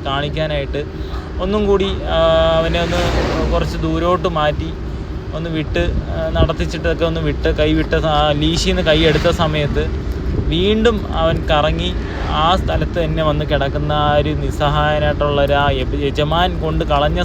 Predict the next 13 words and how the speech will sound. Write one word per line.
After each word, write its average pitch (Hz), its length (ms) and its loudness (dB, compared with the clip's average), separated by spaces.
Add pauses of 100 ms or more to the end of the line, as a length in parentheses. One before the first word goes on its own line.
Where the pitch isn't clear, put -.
സ്ഥലത്ത് 156 400 2
തന്നെ 180 200 2 (520)
വന്ന് 160 160 0 (100)
കിടക്കുന്ന 160 380 2 (100)
അവൻ്റെ 160 260 0
ഒരു, 160 140 0 (580)
അവൻ്റെ 151 260 0 (100)
എപ്പോഴെങ്കിലും 220 640 4
അയാൾ 175 200 4 (140)
വന്ന് 160 320 0
എന്നെ 165 240 -4
കൊണ്ടുപോകുമല്ലോ 160 840 -2 (440)
എന്നൊക്കെ 160 280 -6